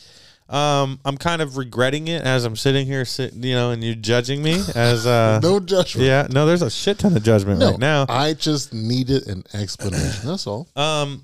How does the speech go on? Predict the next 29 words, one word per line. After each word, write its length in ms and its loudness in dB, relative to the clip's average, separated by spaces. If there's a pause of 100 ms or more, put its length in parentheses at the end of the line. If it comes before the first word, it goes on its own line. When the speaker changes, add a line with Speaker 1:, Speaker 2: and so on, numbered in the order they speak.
(120)
Speaker 1:
you 100 -2
know, 140 0
I 120 0
feel 280 -2
like 320 -2 (340)
what 300 -4
I, 180 -6 (140)
I 80 -8
feel 220 -6
like 200 -4
Rob 300 -2
Zombie 320 -6
kinda 200 -8
copped 420 -6
out 320 0 (500)
with 200 -8
two, 280 0
and 120 -2
I 80 0
feel 140 -2
like 200 -2
two 220 -4
weighs 280 0
a 60 -4
lot 200 0
more 180 0
on 220 0
one 240 -2
because, 400 -6